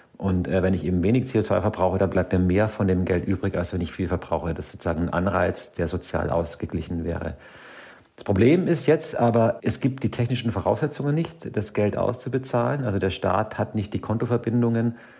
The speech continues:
seiner Bürger, kann das noch nicht, da arbeitet die Regierung dran. Das dauert aber, ein Problem. Und das zweite Problem, durch das Urteil des Bundesverfassungsgerichts und die Sparnotwendigkeiten ist eigentlich überhaupt auch nicht mehr genug Geld da für das Klimageld.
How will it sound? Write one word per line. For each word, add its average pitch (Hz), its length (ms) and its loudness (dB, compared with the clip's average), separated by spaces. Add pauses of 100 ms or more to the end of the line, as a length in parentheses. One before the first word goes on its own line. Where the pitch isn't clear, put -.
(100)
seiner 95 300 0
Bürger, 104 280 2
kann 104 200 0
das 123 160 2
noch 120 80 2
nicht, 139 220 0
da - 60 2
arbeitet 120 380 2
die 117 60 2
Regierung 113 400 0
dran. 113 320 0 (520)
Das 110 120 0
dauert 98 280 4
aber, 127 400 2
ein 104 140 2
Problem. 120 340 4
Und 117 80 4
das 104 160 4
zweite - 240 4
Problem, 117 720 2
durch 107 320 2
das - 180 -2
Urteil 107 280 0
des 101 160 -2
Bundesverfassungsgerichts 110 1200 -2
und 95 260 0
die 92 260 2 (120)
Sparnotwendigkeiten 98 1040 0 (400)
ist - 200 -4
eigentlich 98 220 0
überhaupt 95 300 0
auch 95 180 0
nicht 98 160 -2
mehr 98 80 0
genug 92 220 0
Geld 98 240 4
da 80 300 0
für 92 260 2
das 82 180 -2
Klimageld. 82 480 2